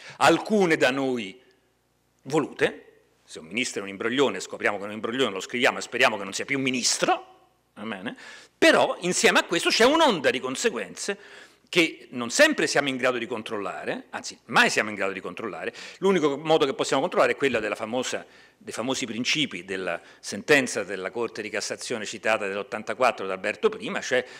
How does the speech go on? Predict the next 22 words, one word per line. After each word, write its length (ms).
il, 220
il 760
cercare 400
di 80
scrivere 440
in 40
una 120
certa 300
maniera, 560
di, 360
le, 260
le 220
cose 280
essenziali 600
e 60
non 180
le 80
cose 220
inessenziali, 920
con, 340
eh, 1400
con, 380